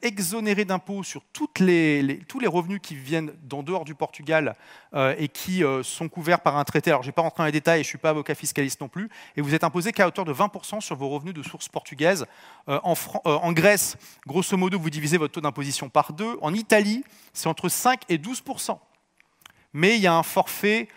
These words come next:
euh, ça va dépendre de votre, de votre niveau de revenu. Si vous allez dans le sud, qui est, euh, une partie de l'Italie qui est vraiment dépeuplée, qui est en, qui est en, comment dire, en crise économique, ils vont, vous allez avoir un taux d'imposition de cinq pour cent.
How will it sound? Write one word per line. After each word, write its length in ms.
euh, 160
ça 140
va 100
dépendre 460
de 100
votre, 440
de 60
votre 260
niveau 180
de 60
revenu. 340
Si 140
vous 120
allez 140
dans 100
le 60
sud, 460
qui 320
est, 200
euh, 440
une 140
partie 240
de 60
l'Italie 340
qui 120
est 20
vraiment 240
dépeuplée, 480
qui 160
est 40
en, 140
qui 120
est 40
en, 200
comment 160
dire, 140
en 80
crise 240
économique, 540
ils 100
vont, 320
vous 240
allez 120
avoir 140
un 40
taux 100
d'imposition 380
de 40
cinq 200
pour 160
cent. 200